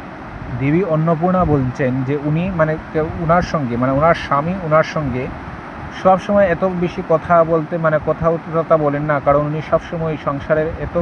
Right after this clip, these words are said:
কাজে উনি ব্যস্ত থাকেন। "গঙ্গা নামে সতা তার তরঙ্গ এমনি", মানে এটা তো জানাই আছে যে গঙ্গা দেবী মহাদেবের জটার মধ্যে থাকেন, তিনি তাই এই কথা বলছেন, "গঙ্গা নামে সতা তার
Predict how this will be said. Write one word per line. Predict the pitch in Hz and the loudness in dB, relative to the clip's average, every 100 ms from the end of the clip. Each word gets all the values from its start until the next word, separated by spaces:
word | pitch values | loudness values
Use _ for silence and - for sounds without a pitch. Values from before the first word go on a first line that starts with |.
| 156 | 4
কাজে | 147 139 156 151 - - - | 4 4 -4 -6 -12 -12 -8
উনি | 147 143 | -4 -2
ব্যস্ত | 135 - 143 | -2 -4 -4
থাকেন। | 151 131 120 135 - - - - - - - - - - - - - - - - - - 143 | -2 -2 -4 -6 -12 -14 -14 -14 -14 -14 -14 -14 -14 -14 -10 -10 -10 -14 -16 -14 -12 -10 2
"গঙ্গা | 156 180 196 208 240 | 4 4 2 2 4
নামে | 220 208 214 | 4 2 0
সতা | - 180 170 180 | 0 -2 2 2
তার | 180 175 175 | 4 2 4
তরঙ্গ | 165 175 180 | 4 2 0
এমনি", | 180 143 139 139 | 0 0 0 0
মানে | 151 170 | 2 0
এটা | 190 | -2
তো | 180 | 2
জানাই | 160 165 190 | 4 4 2
আছে | 165 165 | 0 0
যে | 147 156 170 165 - - 110 | 0 0 0 -6 -14 -14 -2
গঙ্গা | 135 151 156 170 | 0 2 4 4
দেবী | 175 175 185 | 4 0 0
মহাদেবের | 160 151 170 165 131 92 - - 135 123 | 2 2 2 2 -2 -6 -14 -12 -8 2
জটার | 143 147 160 | 4 6 4
মধ্যে | 165 143 120 98 - - - | 2 -4 -6 -10 -12 -14 -2
থাকেন, | 143 131 143 104 - - - - - - - - - - - | -2 0 -2 -2 -10 -14 -14 -14 -16 -16 -16 -16 -16 -12 -6
তিনি | 160 156 | -4 2
তাই | 165 196 | 2 2
এই | 180 175 | -6 -2
কথা | 160 170 | 0 2
বলছেন, | 147 131 160 156 | 0 -2 -4 0
"গঙ্গা | 135 147 156 175 | -2 0 2 4
নামে | 190 202 | 2 -4
সতা | 185 156 147 156 | -2 -2 0 2
তার | 160 | 2